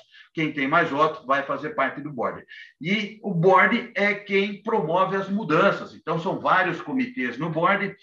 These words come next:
e aí sim, as mudanças, quando são necessárias, elas vão acontecer. Mudanças nos standards,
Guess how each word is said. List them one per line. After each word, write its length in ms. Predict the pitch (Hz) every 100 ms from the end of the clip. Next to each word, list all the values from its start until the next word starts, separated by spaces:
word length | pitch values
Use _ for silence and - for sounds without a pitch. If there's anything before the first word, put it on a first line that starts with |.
| _ -
e 120 | 185
aí 220 | 156 160
sim, 280 | - 170 175 - -
as 220 | 151 147 156
mudanças, 640 | 170 139 151 170 160 -
quando 560 | - 147 147 139 127 - - _
são 200 | - 113
necessárias, 800 | 135 135 190 - 175 190 202 131 - _
elas 240 | 151 160 160
vão 220 | 143 151
acontecer. 720 | - 160 170 160 143 120 104
Mudanças 560 | 117 113 120 127 131 123
nos 240 | 120 -
standards, 640 | - - - 151 123 -